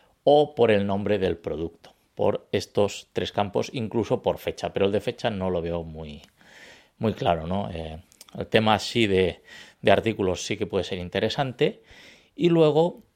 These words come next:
viene otro problema. Eh, si vas en una carretilla, ¿vale? Un toro, eh, tú vas sentado y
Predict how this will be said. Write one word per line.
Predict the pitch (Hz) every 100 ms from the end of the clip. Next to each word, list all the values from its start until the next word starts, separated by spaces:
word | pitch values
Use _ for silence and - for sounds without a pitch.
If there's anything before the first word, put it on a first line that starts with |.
| _ -
viene | 110 117 131 139 -
otro | 98 98
problema. | 101 143 143 95 - _ _ _ _ - _ _ _ _ _ _ _
Eh, | 98 92 87 82 85 - _ _
si | -
vas | 90 -
en | 107
una | 104 98
carretilla, | 101 90 135 131 147
¿vale? | 101 98 135
Un | 117 90
toro, | - 117 120 202 - _ - - - _ _ _ _
eh, | 104 98 92 87 85 85 82 -
tú | 95
vas | 95
sentado | - 107 - 147 170 202 - _ _ -
y | 139 160 156